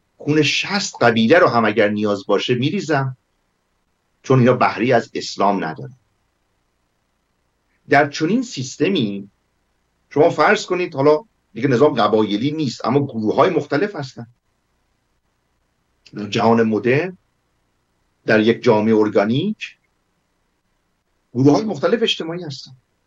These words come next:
با عقاید مختلف، سلایق مختلف. اگر علی ابن ابی طالب امروز زنده بود،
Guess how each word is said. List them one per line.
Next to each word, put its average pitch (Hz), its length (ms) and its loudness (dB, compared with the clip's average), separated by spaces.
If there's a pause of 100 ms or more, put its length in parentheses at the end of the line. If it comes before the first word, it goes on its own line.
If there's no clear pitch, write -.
(440)
با 131 180 4
عقاید 131 380 4
مختلف، 113 500 -6
سلایق 107 400 0
مختلف. - 480 -10 (1400)
اگر 131 260 2
علی 135 360 -2
ابن 147 200 -4
ابی 139 180 -6
طالب 143 300 -2
امروز 139 320 -4
زنده 135 300 0
بود، 170 460 -4